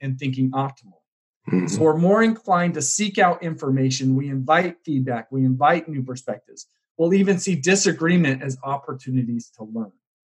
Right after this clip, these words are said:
Speaker 1: Uh, and so that's the difference between a closed and open mindset, or kind of our receptiveness to outside information.
Speaker 2: Mm-hmm. As, uh, Spencer Hayes, who was our executive chairman and sixty-year career here, used to say,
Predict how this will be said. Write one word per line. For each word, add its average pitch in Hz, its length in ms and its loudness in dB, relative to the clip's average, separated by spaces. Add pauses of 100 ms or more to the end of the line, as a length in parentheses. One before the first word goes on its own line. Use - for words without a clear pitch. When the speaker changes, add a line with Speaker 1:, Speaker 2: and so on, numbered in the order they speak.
(220)
Speaker 1:
Uh, 135 280 4
and 143 160 -4
so 151 120 0
that's 180 340 2
the 170 80 -2
difference 139 340 -6
between 131 360 -4
a 120 60 -8 (140)
closed 135 520 0 (300)
and 131 140 4
open 127 280 2
mindset, 123 500 -2
or 156 100 -2
kind 156 260 0
of 135 180 -4 (560)
our 147 200 2
receptiveness 127 1120 -2 (380)
to 135 140 -4
outside 123 400 -2
information. 110 560 -10 (380)
Speaker 2:
Mm-hmm. 98 360 2 (680)
As, 90 340 2
uh, 85 300 2
Spencer 104 420 2
Hayes, 98 280 4
who 92 100 4
was 85 160 4
our 82 140 6
executive 78 500 0
chairman 87 340 2
and 76 160 0
sixty-year 87 540 2
career 85 360 2
here, 76 140 2
used 73 220 0
to 69 80 -2
say, 71 400 2